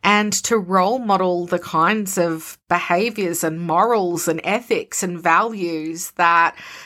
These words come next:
the company support. And I know for myself, like, that's not the kind of company that I would be wanting to represent,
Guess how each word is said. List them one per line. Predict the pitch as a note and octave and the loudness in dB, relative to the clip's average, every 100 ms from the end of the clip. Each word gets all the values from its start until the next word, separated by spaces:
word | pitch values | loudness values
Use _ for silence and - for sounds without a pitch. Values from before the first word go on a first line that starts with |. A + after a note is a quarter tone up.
| - | -8
the | - | -4
company | - - F3 F#3+ - B3 B3 B3+ B3 | -4 -2 0 0 -2 -4 -4 -8 -6
support. | - - C4+ - B3 A#3+ D#4 D4+ - - - - - _ | -6 -4 -4 -6 -4 0 2 2 -2 -12 -18 -20 -20 _
And | B3+ B3+ B3+ B3 A#3+ A#3 - - _ _ | 0 2 2 0 -4 -6 -6 -10 _ _
I | A#3 C4 | 2 2
know | C4 G3+ F#3 | 2 2 2
for | F#3 F#3 | 0 -2
myself, | E3+ E3 D#3+ - D#3+ D#3 D3+ - - - - F#3+ | -2 -2 -2 2 2 2 -2 -10 -16 -18 -10 0
like, | F3 E3 E3 D#3+ - - _ _ _ _ _ - | 2 4 0 -4 -10 -18 _ _ _ _ _ -20
that's | G#3+ F3+ F#3+ G3+ - - | -16 -4 -2 -2 -2 -2
not | F#3 - | -2 -4
the | |
kind | F3+ - E3 E3 | -6 2 2 2
of | D#3 | -4
company | - D#3+ D#3+ F#3 D3+ D3+ | -4 -4 -2 -4 -6 -8
that | D3 D3+ C#3 - | -4 -2 -2 -2
I | F3+ F#3+ | 0 2
would | G3+ G3 - _ - | 0 -2 -6 _ -4
be | F#3 | -4
wanting | F3 D3+ F3+ A3 G#3 G#3 G#3+ | -2 -2 -2 -2 -4 -4 -2
to | A3+ G#3+ | -2 0
represent, | G#3+ - - G3+ G#3 G3 G#3 G#3+ | 0 -2 -4 -2 -2 0 0 0